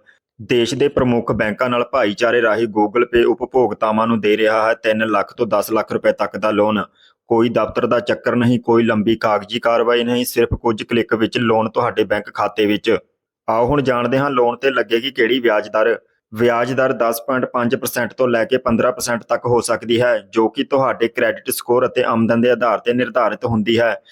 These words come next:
ਕਰਜ਼ੇ ਦੀ ਮਿਆਦ ਛੇ ਮਹੀਨੇ ਤੋਂ ਪੰਜ ਸਾਲ ਤੱਕ ਦੀ ਹੋ ਸਕਦੀ ਹੈ। ਬਿਨੇਕਾਰ ਦੀ ਘੱਟੋ ਘੱਟ ਉਮਰ ਇੱਕੀ ਸਾਲ ਹੋਣੀ ਚਾਹੀਦੀ ਹੈ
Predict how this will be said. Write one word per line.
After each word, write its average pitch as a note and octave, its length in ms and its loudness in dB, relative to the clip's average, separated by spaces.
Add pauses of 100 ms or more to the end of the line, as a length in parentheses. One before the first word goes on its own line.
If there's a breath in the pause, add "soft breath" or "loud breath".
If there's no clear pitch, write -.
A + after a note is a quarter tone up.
(120)
ਕਰਜ਼ੇ A#2+ 340 0
ਦੀ D3 120 0
ਮਿਆਦ B2+ 300 0
ਛੇ B2+ 240 2
ਮਹੀਨੇ C3 380 2
ਤੋਂ B2+ 140 -2
ਪੰਜ A#2+ 240 -2
ਸਾਲ B2 180 0
ਤੱਕ A#2+ 240 -4
ਦੀ C3 120 0
ਹੋ A#2 160 4
ਸਕਦੀ A2+ 380 -2
ਹੈ। B2 140 2 (180)
ਬਿਨੇਕਾਰ C3 480 0
ਦੀ C#3+ 220 0
ਘੱਟੋ B2+ 340 0
ਘੱਟ B2 140 -4
ਉਮਰ B2+ 220 2
ਇੱਕੀ B2 280 -2
ਸਾਲ A#2+ 220 0
ਹੋਣੀ A#2 240 2
ਚਾਹੀਦੀ A2+ 440 0
ਹੈ A#2 220 2